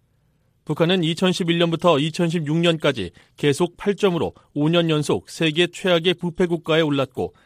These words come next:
이천십칠 년 십칠 점을 받아 백칠십일 위로 청렴도가 다소 개선됐지만 이천십팔 년에는 십사 점을 받아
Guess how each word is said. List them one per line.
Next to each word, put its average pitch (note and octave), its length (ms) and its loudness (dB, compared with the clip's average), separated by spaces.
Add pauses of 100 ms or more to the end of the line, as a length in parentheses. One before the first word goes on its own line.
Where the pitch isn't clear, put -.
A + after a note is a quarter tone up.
(220)
이천십칠 F#3 580 -2
년 C#3+ 120 2
십칠 - 320 -4
점을 E3+ 240 -2
받아 D3 280 0 (240)
백칠십일 D#3 720 -2
위로 A#2 280 -2
청렴도가 F3 680 -2
다소 D#3 380 -4
개선됐지만 C#3+ 720 -2 (340)
이천십팔 E3+ 600 -4
년에는 E3+ 360 0
십사 C#3 420 -2
점을 D#3 220 0
받아 A2+ 260 -2